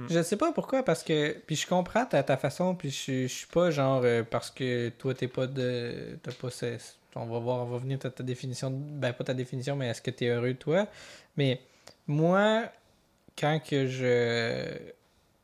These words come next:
Speaker 2: quand je pense à comment vous vous sentez, je sais que c'est pas pareil à moi, tu sais.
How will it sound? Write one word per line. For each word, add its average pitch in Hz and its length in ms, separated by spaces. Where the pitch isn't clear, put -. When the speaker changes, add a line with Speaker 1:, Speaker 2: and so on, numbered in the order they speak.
Speaker 2:
quand 143 80
je - 120
pense 160 340
à 127 300
comment 135 280
vous 147 260
vous 147 80
sentez, 147 760
je 143 200
sais 202 240
que - 60
c'est 143 180
pas 151 160
pareil 135 480
à 123 80
moi, 131 300
tu - 120
sais. 139 180